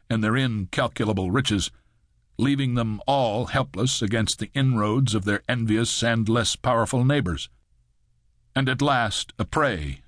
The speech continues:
to the savage green hordes of the dead sea bottoms. No sense of fear influenced her decision, for fear is seldom known to the children of Mars.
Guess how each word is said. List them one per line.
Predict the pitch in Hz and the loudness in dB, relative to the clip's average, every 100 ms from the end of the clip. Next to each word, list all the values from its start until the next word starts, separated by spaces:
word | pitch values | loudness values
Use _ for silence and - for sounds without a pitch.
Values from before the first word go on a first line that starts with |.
| _ | _
to | - | -4
the | 92 | -2
savage | 87 - 131 120 113 95 | 0 0 0 0 -2 -2
green | 127 135 117 | 0 0 0
hordes | - 127 110 120 117 101 | 0 0 2 2 0 -2
of | 95 | -2
the | 90 | -2
dead | 85 123 107 85 | 0 -2 -2 -2
sea | - 127 | 0 0
bottoms. | 95 85 71 69 - _ _ _ _ _ _ _ _ _ _ - - - - | -2 -4 -6 -10 -16 _ _ _ _ _ _ _ _ _ _ -20 -20 -6 0
No | 202 | 2
sense | - 190 139 131 | 2 0 0 -2
of | - | -2
fear | - 180 117 120 | 0 0 2 2
influenced | 113 95 - 123 110 - - | 0 -2 -2 0 0 -2 0
her | 104 | 2
decision, | 98 - 85 117 156 - _ _ _ | 2 2 2 0 -2 -6 _ _ _
for | - 117 | -4 -2
fear | - 139 135 143 | 0 0 2 2
is | 120 104 | 2 0
seldom | - 139 120 107 107 127 | 0 0 0 0 0 2
known | 151 113 95 85 | 2 0 -2 -4
to | 95 | -4
the | 82 | -2
children | - 117 95 90 | -2 0 0 0
of | 87 110 | 0 2
Mars. | 120 82 69 - | 0 -2 -6 -10